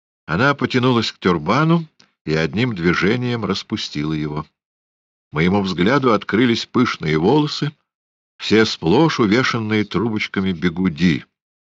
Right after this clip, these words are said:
которые своей конструкцией из металла и проволоки сильно напоминали немецкие ручные гранаты.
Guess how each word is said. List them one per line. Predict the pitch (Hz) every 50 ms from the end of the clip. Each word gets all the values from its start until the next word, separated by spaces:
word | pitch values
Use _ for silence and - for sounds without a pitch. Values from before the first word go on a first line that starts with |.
| _ _ _ _ _ _
которые | - 85 69 - 78 73 76 78
своей | 71 - - 80 73 73 78 80 76
конструкцией | - - 82 78 - - - 82 82 76 - - - - 73 67 65 64 64 64
из | - - 85 71 64
металла | 67 73 73 - - 78 71 64
и | 65 64
проволоки | - - - 107 120 117 104 95 82 76 - - 65 58 - - - - - - - _ _ -
сильно | - - - 113 113 104 98 92
напоминали | 90 87 - 95 82 80 80 87 98 98 92 92 82 - _ _ _ _ _ _ -
немецкие | 73 73 73 80 85 82 - - - 80 71
ручные | 67 67 - - - 76 71 69 67
гранаты. | 62 71 69 69 65 64 60 58 - -